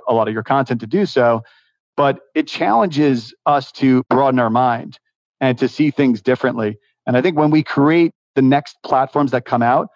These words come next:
we've got to make sure these conservative libertarians don't do the same thing back that was done to them. We don't use bigotry and go to stamp out people's opinions that are opposing, because that's all that's gonna do is put blinders on us and lead us into darkness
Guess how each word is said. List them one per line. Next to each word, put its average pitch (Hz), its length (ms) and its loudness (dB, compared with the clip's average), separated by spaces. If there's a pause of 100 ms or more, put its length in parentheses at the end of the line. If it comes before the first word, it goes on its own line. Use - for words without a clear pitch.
(320)
we've 226 180 0
got 220 120 2
to 180 80 0
make 160 200 0
sure 165 200 2
these 135 320 0
conservative 127 540 -2
libertarians 117 640 0 (340)
don't 208 240 2
do 202 120 0
the 170 100 2
same 185 280 0
thing 143 220 0
back 123 360 0
that 127 120 2
was 113 140 -2
done 120 180 0
to 110 60 -2
them. 110 360 -2 (360)
We 135 120 2
don't 185 240 2
use 160 300 0
bigotry 120 680 0 (320)
and 123 320 2 (300)
go 131 120 4
to 127 80 2
stamp 139 580 -2
out 127 320 0 (340)
people's 135 300 0
opinions 123 440 2
that 117 100 0
are 113 80 4
opposing, 123 600 -2 (440)
because 131 360 0
that's 151 220 0
all 175 200 2
that's 208 160 0
gonna 160 160 -2
do 156 120 2
is 139 100 0
put 139 180 -4
blinders 123 360 0
on 156 160 2
us 160 160 -2
and 123 160 -6
lead 139 140 2
us 135 140 0
into 123 260 0
darkness 113 680 -4